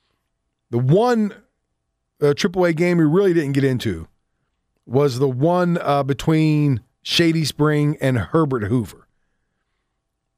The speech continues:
Uh, Shady Spring was the number three seed, Herbert Hoover the sixth seed, and we talked about this yesterday.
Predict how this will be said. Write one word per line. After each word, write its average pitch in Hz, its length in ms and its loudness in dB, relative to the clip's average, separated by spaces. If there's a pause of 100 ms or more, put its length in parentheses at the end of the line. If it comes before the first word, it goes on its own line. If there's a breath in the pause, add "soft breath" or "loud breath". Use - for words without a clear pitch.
Uh, 117 120 0
Shady 156 300 2
Spring 151 380 0
was 135 240 0
the 131 100 -2
number 131 280 0
three 151 320 0
seed, 135 300 0
Herbert 131 260 0
Hoover 131 320 2
the 110 80 -4
sixth 160 320 -2
seed, 117 260 -2 (340 soft breath)
and 147 80 -2
we 147 80 2
talked 170 240 -2
about 147 220 -2
this 113 200 -6
yesterday. 143 560 -2